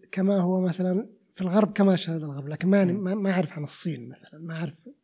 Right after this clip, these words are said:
Speaker 1: كيف حضور اجت-، علم الاجتماع في الصين.
Speaker 2: مم.
Speaker 1: لكن في ال-، في العالم العربي حضور ع-، متخصص علم الاجتماع وأقسام علم الاجتماع ونظريات علم الاجتماع في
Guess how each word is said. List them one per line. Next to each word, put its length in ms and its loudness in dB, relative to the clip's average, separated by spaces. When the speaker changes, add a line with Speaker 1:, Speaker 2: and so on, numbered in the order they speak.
Speaker 1:
كيف 240 -4
حضور 300 -10
اجت-، 220 -12
علم 160 -6
الاجتماع 260 -6
في 60 -8
الصين. 240 -14
Speaker 2:
مم. 140 -12
Speaker 1:
لكن 400 2
في 160 -6
ال-، 280 -6
في 80 -14
العالم 500 0
العربي 580 -2
حضور 540 0
ع-، 580 -10
متخصص 680 -2
علم 200 -4
الاجتماع 520 -12
وأقسام 640 2
علم 180 -2
الاجتماع 560 -10
ونظريات 720 2
علم 160 -2
الاجتماع 480 -6
في 400 0